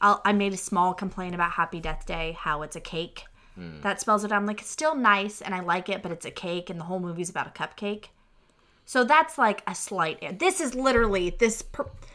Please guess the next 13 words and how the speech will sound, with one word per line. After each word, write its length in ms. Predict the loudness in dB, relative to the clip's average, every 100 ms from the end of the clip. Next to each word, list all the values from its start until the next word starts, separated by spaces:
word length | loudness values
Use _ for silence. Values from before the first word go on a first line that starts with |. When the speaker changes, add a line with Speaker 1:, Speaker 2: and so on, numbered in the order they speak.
| -20 -20 -20 -20 _
Speaker 1:
it's 180 | 0 0
going 320 | 2 2 2
past 500 | 0 2 4 4 0 -2
the, 180 | -2
"Wow, 240 | 0 0 0
that 180 | -2 -4
character's 460 | -6 -4 -4 -2
not 140 | -2 -2
actually 420 | -6 -6 -6 -4
in 80 | -4
the 40 |
movie," 360 | -4 -4 -6 -10
to, 440 | -6 -4 -4 -6